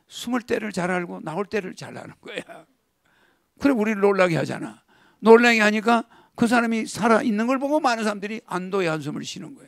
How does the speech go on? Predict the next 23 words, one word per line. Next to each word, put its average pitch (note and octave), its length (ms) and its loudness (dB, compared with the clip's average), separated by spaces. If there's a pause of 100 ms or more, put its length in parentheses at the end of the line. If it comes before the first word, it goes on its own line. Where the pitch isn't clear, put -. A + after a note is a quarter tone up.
(140)
또. - 120 -20 (1200)
그래, C4+ 160 8
안 F3+ 120 6
그래? - 300 -8 (460)
그러면서 C4+ 420 4
사람들 F#3+ 340 0
머릿속에 E3 300 -2
각인이 E3 540 -6 (320)
딱 - 320 -14
되는 B2 220 -10
거야. - 100 -18 (680)
어디에 E3 280 2
들어가? F3 380 -6 (440)
기억방에 F#3+ 600 -4
딱 - 240 -8
들어간 D3 240 -8
거야, - 120 -16
머리에, D#3 280 -14
기억방에. - 600 -12 (800)
국제적인 F3 680 -2
지도자 D#3+ 400 -2
중에 D#3 240 -6 (240)
김-, G#3 640 -6